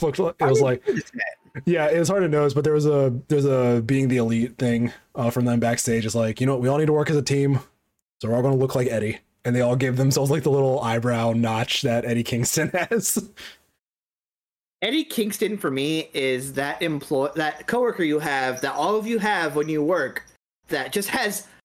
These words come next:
Speaker 3: nothing good to say about anybody. Just ca-, constantly shit talks everybody and everything.
Speaker 1: He's ready to
Speaker 2: He has
Speaker 1: fucking
Speaker 2: no
Speaker 1: go.
Speaker 2: filter.
Speaker 1: <laughs> Like,
Speaker 2: But he's Eddie. He gets away with it.
Speaker 1: we
Speaker 3: Yeah.
Speaker 1: keep,
Speaker 3: Uh,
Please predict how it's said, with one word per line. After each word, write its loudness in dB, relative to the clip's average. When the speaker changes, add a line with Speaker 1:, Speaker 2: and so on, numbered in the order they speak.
Speaker 3:
nothing -2
good 0
to -6
say 0
about -4
anybody. -2
Just -4
ca-, -2
constantly -2
shit -2
talks -4
everybody -2
and -4
everything. -2
Speaker 1:
He's 0
ready 2
to 4
Speaker 2:
He 2
has 2
Speaker 1:
fucking 0
Speaker 2:
no 4
Speaker 1:
go. 2
Speaker 2:
filter. -2
Speaker 1:
<laughs> -20
Like, -4
Speaker 2:
But -2
he's -2
Eddie. -4
He -4
gets -4
away 0
with -6
it. -6
Speaker 1:
we 2
Speaker 3:
Yeah. 2
Speaker 1:
keep, 0
Speaker 3:
Uh, -4